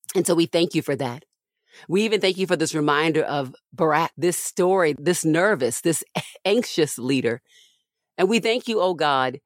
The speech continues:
that even in our anxiety, we can bring that to you, and you bring to us comfort, and you surround us with people who grant to us, who,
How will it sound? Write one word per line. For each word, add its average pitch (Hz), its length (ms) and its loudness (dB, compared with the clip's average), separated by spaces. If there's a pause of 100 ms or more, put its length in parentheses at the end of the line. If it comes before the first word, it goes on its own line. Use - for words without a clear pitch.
(280)
that 160 120 2
even 208 280 2
in 202 100 2
our 185 100 2
anxiety, 165 500 0
we 143 140 -4
can 147 180 -2
bring 147 280 0
that 131 220 -2
to - 160 -6
you, 127 460 -2 (340)
and 165 160 2
you 151 100 2
bring 147 300 2
to 135 160 -6
us 123 140 -6
comfort, - 600 -4 (560)
and 175 140 0
you 190 120 -2
surround 180 640 0
us 190 200 -2
with 151 220 -6
people 131 640 -4 (520)
who 175 180 0
grant 180 380 2
to 135 220 0
us, 104 240 -2
who, 151 240 2